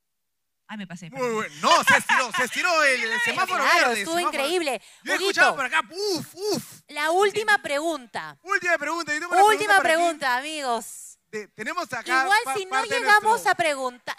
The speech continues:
Speaker 3: no llegan a sus preguntas, amigos, tranquilos, pueden acercarse a los pastores al acabar
Speaker 2: Ya.
Speaker 3: el primer bloque.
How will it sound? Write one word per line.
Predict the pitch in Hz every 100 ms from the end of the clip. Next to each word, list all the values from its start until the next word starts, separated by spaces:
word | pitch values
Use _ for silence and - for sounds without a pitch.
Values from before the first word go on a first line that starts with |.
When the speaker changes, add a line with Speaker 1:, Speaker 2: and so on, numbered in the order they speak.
| 247
Speaker 3:
no | 370 381
llegan | 381 392 415
a |
sus | 381
preguntas, | 311 277 294 339 -
amigos, | 269 320 320
tranquilos, | 311 269 349 427 -
pueden | 370 381
acercarse | 381 294 311 349
a |
los | 349
pastores | - 226 294 302 -
al | 269 262
acabar | 233 220 240 262 294 330 _ _ _ _
Speaker 2:
Ya. | 214
Speaker 3:
el | 370 277
primer | 339 349
bloque. | 427 311 220